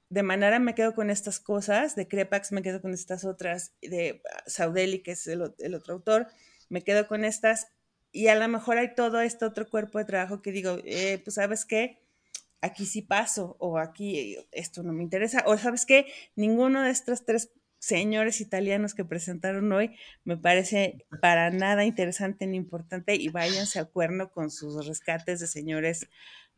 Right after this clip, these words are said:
que deberían echar a la basura de la cancelación. Pues eso,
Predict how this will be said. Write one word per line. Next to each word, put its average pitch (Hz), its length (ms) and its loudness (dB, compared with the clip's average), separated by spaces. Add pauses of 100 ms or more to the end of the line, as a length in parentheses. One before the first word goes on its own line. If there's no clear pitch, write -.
que 170 100 0
deberían 165 440 2
echar 175 260 -2
a 160 80 2
la 165 140 4
basura 175 460 0
de 175 100 2
la 160 160 2
cancelación. 202 680 0 (800)
Pues 220 180 0 (380)
eso, 226 480 6